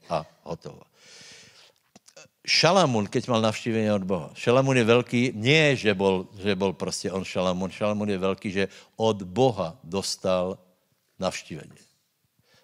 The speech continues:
Boh se mu ukázal v Gibeoně. A, eh, pozrite si, prosím vás, obeti, které obetoval, eh, obetoval, eh, Šalamun.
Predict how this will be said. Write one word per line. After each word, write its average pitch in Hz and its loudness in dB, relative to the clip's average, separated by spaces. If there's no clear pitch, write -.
Boh 113 -2
se 120 4
mu 117 2
ukázal 92 2
v 80 -16
Gibeoně. 82 -6
A, 101 2
eh, 98 2
pozrite 120 0
si, 139 -4
prosím 113 -6
vás, 104 2
obeti, 117 0
které 101 0
obetoval, 95 0
eh, 104 -12
obetoval, 92 0
eh, 92 -8
Šalamun. 90 -4